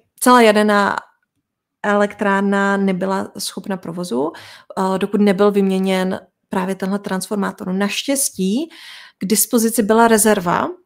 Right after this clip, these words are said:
a to ze zrušené jaderné elektrárny ve státě Washington. Takže ta obnova jaderné elektrárny v New Jersey trvala pouhých čtyřicet dní. A samozřejmě jako čtyřicet dní je dost dlouhá doba,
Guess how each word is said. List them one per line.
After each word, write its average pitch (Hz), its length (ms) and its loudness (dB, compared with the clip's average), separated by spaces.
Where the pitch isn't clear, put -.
a 202 60 -2
to 220 160 0
ze 233 120 4
zrušené 233 600 4
jaderné 220 440 2
elektrárny 202 560 -2
ve 208 80 -4
státě 196 380 -2
Washington. 208 600 -2
Takže 196 240 -6
ta - 200 -6
obnova 226 560 2
jaderné 220 340 2
elektrárny 208 840 -2
v 190 60 -8
New 202 220 2
Jersey 196 320 -6
trvala 208 380 2
pouhých 247 960 2
čtyřicet 233 580 2
dní. 190 640 2
A - 60 -10
samozřejmě 233 800 4
jako 214 220 0
čtyřicet 254 380 4
dní 214 260 4
je 262 80 6
dost 240 260 0
dlouhá 226 460 2
doba, 202 480 -4